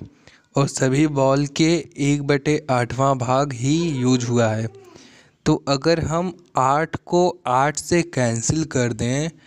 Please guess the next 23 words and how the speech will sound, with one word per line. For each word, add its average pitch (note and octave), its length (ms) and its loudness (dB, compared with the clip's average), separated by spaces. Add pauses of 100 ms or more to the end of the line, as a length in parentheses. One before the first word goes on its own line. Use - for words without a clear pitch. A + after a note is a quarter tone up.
(300)
तो C#3 100 -2
हमारे C3 460 -2
पास, D3 420 0 (760)
तो D3 80 0
guys, D3 460 0
अपने D#3 380 -2
पास E3 320 0
answer C#3+ 380 0
क्या D3+ 200 0
आ C#3+ 60 0
जाता C#3+ 300 0
है? E3 220 2
हम्म? - 1400 -6 (880)
अपने C#3 300 -2
पास D#3 280 -4
answer C#3 340 0
आ C3 120 2
जाता B2+ 340 0
है D#3+ 320 0 (360)
एक। C3 460 0 (600)
यानी G#3+ 280 0
कि A3 140 -2
guys, G#3 340 -4